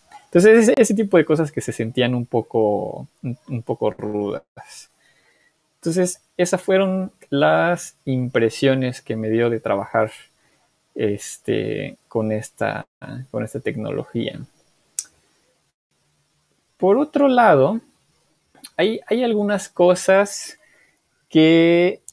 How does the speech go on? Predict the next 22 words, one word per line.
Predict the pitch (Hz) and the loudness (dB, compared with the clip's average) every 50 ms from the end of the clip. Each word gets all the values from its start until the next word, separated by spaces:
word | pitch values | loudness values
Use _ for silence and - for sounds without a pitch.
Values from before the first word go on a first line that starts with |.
| - - | -14 -12
eh, | - 165 151 139 135 127 123 120 117 117 117 | -6 -2 0 0 2 2 2 2 0 0 -2
digamos, | 123 123 131 139 151 160 165 | -2 -4 -4 -4 -4 -4 -4
de | 143 135 | -2 -2
las | 113 113 110 - | -2 -2 -4 -6
que | _ - | _ -10
estoy | 113 110 - - 147 139 139 | -10 -10 -4 0 0 0 0
satisfecho, | - - 139 - 131 113 - - 143 143 - - 175 | -2 -6 -10 -8 -8 -10 -4 -2 -4 -4 -2 -4 -6
ya | 170 151 135 123 | -4 -4 -4 -6
no | 117 123 | -6 -10
tiene | 135 _ 127 123 120 | -10 _ -8 -8 -6
que | - 120 117 117 117 | -4 -4 -2 -2 0
ver | 117 113 117 | -2 -4 -4
tanto | _ - 117 117 117 - 117 - | _ -6 -6 -6 -6 -8 -10 -10
con, | _ - 113 107 104 104 101 98 101 - 123 135 - _ | _ -10 -8 -8 -8 -10 -10 -12 -12 -14 -16 -16 -18 _
con | _ _ 113 113 | _ _ -6 0
WebAssembly, | 117 120 120 120 120 - - 135 131 131 127 131 127 | 0 2 2 2 0 0 -2 0 0 2 0 0 -2
sino | - - 117 110 107 107 - _ _ | -2 -4 -6 -4 -4 -6 -8 _ _
con | - 113 110 107 107 | -6 -4 -4 -4 -8
cómo | - _ - 135 135 143 143 | -8 _ 2 2 4 4 0
estaba | 139 - - 139 127 127 127 | -2 0 0 2 2 2 2
diseñada | 120 117 113 - - 117 110 113 113 113 117 120 113 | 0 -2 -6 -8 -10 -8 -6 -4 -2 -2 0 -2 -2
la, | 113 110 107 107 107 98 107 104 123 | -2 -2 -4 -4 -6 -8 -10 -12 -14